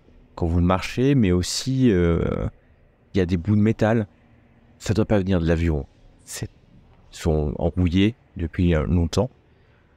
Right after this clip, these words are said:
Et, euh, vous entendez, euh, le bruit des animaux. Vous êtes près d'une forêt, certainement une jungle, puisque nous sommes dans l'océan Indien, c'est ce que vous dites,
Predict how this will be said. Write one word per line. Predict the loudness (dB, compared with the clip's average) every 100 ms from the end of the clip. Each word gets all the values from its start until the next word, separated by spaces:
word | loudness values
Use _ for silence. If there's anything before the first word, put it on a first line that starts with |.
| _ _ -6
Et, | 0 2 4 4
euh, | 4 2
vous | 0 0
entendez, | 0 0 0 2 2 4
euh, | 4 2 2 0 -2 -10 _ _ _ _ _ -4
le | -2
bruit | 0 0 2 0 -2 _ -20 _ -20 _ _ _ -2
des | 0 2
animaux. | 2 2 2 0 -8 _ _ _ _ _ _ _ _ _
Vous | -4 -2
êtes | -2
près | -4 -4
d'une | -2 -4
forêt, | -2 0 2 0 -2 -6
certainement | -2 0 2
une | 2 2
jungle, | 2 0 0 -6 -12 _ _ _
puisque | -18 -8
nous | -6
sommes | -2 0
dans | 0
l'océan | 0 -2 0 2
Indien, | 2 2 0
c'est | 0 -6
ce |
que | -8
vous | -4 -2
dites, | -2